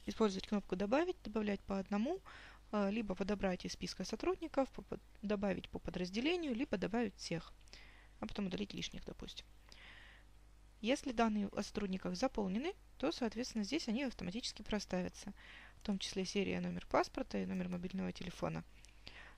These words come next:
А если каких-то данных не хватает, соответственно, лучше их заполнить в карточке сотрудника и просто перевыбрать его, вот, либо заполнить здесь вручную. Например, номер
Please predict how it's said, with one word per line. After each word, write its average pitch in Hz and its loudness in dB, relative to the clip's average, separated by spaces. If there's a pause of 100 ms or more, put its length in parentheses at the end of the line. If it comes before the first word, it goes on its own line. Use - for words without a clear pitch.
А 202 4
если 214 4
каких-то - -2
данных 190 2
не 190 2
хватает, 339 4
соответственно, 208 0
лучше 208 -4
их 196 -10
заполнить 190 -2
в - -8
карточке - -2
сотрудника 185 -4
и 180 2
просто - -4
перевыбрать 185 0
его, 330 0 (680)
вот, 247 2
либо 285 6
заполнить 202 2
здесь - 0
вручную. 170 -2 (560)
Например, 190 0 (720)
номер 175 -2